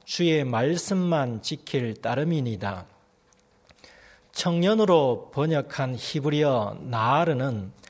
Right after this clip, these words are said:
소년기에서 청년기의 사람을 가리킬 때 주로 사용됩니다. 창세기에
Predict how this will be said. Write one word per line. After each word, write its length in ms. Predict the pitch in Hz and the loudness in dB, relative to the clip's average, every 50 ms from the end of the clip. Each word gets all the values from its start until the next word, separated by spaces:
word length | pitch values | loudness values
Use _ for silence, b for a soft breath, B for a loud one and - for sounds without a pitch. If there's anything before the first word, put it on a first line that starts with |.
| B B B B B B B | B B B B B B B
소년기에서 1500 | - - - - - 165 180 196 202 202 202 208 202 196 160 160 160 143 135 135 123 - 147 131 127 120 117 113 - - | -18 -14 -6 0 2 4 4 4 4 4 2 2 2 0 0 2 2 2 2 0 -2 -2 -2 0 0 0 -2 -4 -8 -12
청년기의 880 | - - - 160 156 156 156 160 165 165 170 160 170 202 190 170 151 139 | -10 -6 -4 -2 0 0 0 0 0 0 0 0 0 2 2 2 2 0
사람을 600 | - - - 147 143 147 143 139 139 143 135 117 | -2 -2 -2 -2 0 0 0 0 0 0 -2 -2
가리킬 640 | - - - - - 165 165 - - 165 139 123 | -4 -6 -4 -4 -4 -4 -4 -4 -4 -2 -2 -4
때 420 | - - 127 117 113 113 127 151 B B B B B B B B | -4 -4 -4 -4 -2 -4 -6 -8 B B B B B B B B
주로 640 | - - - - 160 165 160 147 135 113 98 95 98 | -8 -6 -4 0 2 2 4 4 2 0 -2 -4 -8
사용됩니다. 1040 | - - - 143 135 135 127 127 120 110 123 110 117 123 123 117 117 107 92 95 - B B B B B B B B B B B B B B B B B B - | -8 -6 -4 -4 -2 -2 -2 -4 -4 -4 -6 -4 -4 -4 -4 -2 -4 -4 -4 -8 -12 B B B B B B B B B B B B B B B B B B -10
창세기에 1080 | - - - 208 214 226 214 - 214 214 202 175 160 143 131 123 123 131 143 160 160 | -4 -2 0 0 0 0 2 4 4 4 4 4 4 4 4 4 2 0 -4 -8 -12